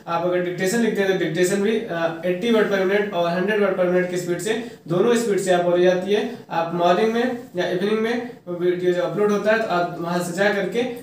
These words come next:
आप शॉर्ट हैंड की डिक्टेशन लिख सकते हैं। या आपको शॉर्ट हैंड सीखना है तो हमारे शॉर्ट हैंड की प्लेलिस्ट में जा करके वहाँ one by one, day one, day two करके आप डेली one by one,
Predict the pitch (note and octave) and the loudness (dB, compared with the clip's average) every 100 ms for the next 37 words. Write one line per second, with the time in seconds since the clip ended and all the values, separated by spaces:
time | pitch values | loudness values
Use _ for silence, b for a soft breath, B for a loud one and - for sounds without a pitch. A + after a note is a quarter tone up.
0 | - D#3+ D#3+ F3 E3+ E3 E3+ D#3+ D#3+ E3+ | -4 -2 0 0 -2 -2 -6 -6 -4 -4
1 | E3+ E3 D#3+ D#3+ E3+ A3 G3+ D#3+ D#3 - | -2 -4 -4 -4 -4 -2 0 0 0 -2
2 | C#3 C3+ C3+ - - D#3 D#3+ D#3+ E3+ D#3+ | -2 -2 -4 -8 -6 0 0 0 -2 0
3 | E3 G#3 G#3 G#3+ G#3 G#3+ G#3 F3+ F3 E3+ | 0 0 0 -2 0 2 2 0 2 0
4 | E3+ G#3 A3 G#3 F#3 F3+ F3 F3+ F3 E3+ | 0 0 -2 -2 -2 0 0 0 0 0
5 | F3+ F3+ B3 A#3+ B - D#3+ E3+ G#3+ G3 | -2 -2 -4 -6 B -6 -2 0 0 0
6 | F3 F3+ F3+ F3+ F#3+ F#3+ F3+ F3+ F#3+ F#3 | 0 0 0 0 0 0 -2 -2 -4 -4
7 | F#3 G#3 A#3+ A#3 B E3 D#3+ D#3+ - - | -4 -2 -4 -8 B -2 0 0 -6 -14
8 | - D#3+ F3+ G3+ B3 - F3 G3+ G3 F#3 | -14 -2 0 2 0 -2 0 2 4 6
9 | A3 | 4